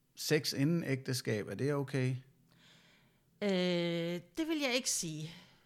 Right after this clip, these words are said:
Speaker 1: Nå, okay,
Speaker 2: Fordi der,
Speaker 1: så,
Speaker 2: der
Speaker 1: så
Speaker 2: er
Speaker 1: der er
Speaker 2: så
Speaker 1: nogle
Speaker 2: en,
Speaker 1: ting.
Speaker 2: en, en, der er en ramme, og
Speaker 1: Ja, men det er så her, mit spørgsmål vil være, der er en ramme. Jeg skal gøre nogle ting for, at han accepterer, hvad jeg har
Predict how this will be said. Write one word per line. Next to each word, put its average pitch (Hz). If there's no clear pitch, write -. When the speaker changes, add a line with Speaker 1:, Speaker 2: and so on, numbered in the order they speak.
Speaker 1:
Nå, 127
okay, 143
Speaker 2:
Fordi 147
der, 262
Speaker 1:
så, -
Speaker 2:
der -
Speaker 1:
så -
Speaker 2:
er 131
Speaker 1:
der -
er 156
Speaker 2:
så 185
Speaker 1:
nogle 180
Speaker 2:
en, -
Speaker 1:
ting. 127
Speaker 2:
en, 214
en, 208
der 262
er 240
en 240
ramme, 175
og 185
Speaker 1:
Ja, 120
men 147
det 131
er 220
så 208
her, 170
mit 147
spørgsmål 143
vil 117
være, 131
der -
er 185
en 185
ramme. 107
Jeg 147
skal -
gøre 160
nogle 165
ting 165
for, 147
at 135
han 143
accepterer, 131
hvad 127
jeg 120
har 110